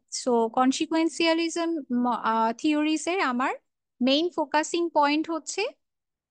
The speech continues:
আহ, এটার যে এথিক্যাল ভ্যালুস গুলো বা মোরাল গুলোর আপনার রিলেটেড থাকবে, যে এটার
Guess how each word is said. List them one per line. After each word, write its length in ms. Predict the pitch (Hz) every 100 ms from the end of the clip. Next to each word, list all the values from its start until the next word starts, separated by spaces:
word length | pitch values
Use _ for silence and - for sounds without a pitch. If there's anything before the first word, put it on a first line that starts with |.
| -
আহ, 380 | 220 214 202 - _ _ _ _ _ _ _ _ _ _ _ _ -
এটার 460 | 269 269 320 381
যে 220 | 392 349 -
এথিক্যাল 840 | 262 262 339 302 330 330 330 320 320 - 208
ভ্যালুস 680 | 254 247 269 320 320 - 262
গুলো 260 | 240 208
বা 160 | 196 220
মোরাল 600 | 233 247 247 262 311 330
গুলোর 460 | 294 285 240 254 - _ -
আপনার 460 | 226 - 226 285 554 _ _ _ _ _ _ -
রিলেটেড 640 | 247 277 294 302 349 330 320
থাকবে, 520 | 277 214 - 220 427
যে 240 | - 247 233 233 269
এটার 540 | 240 277 285 311 359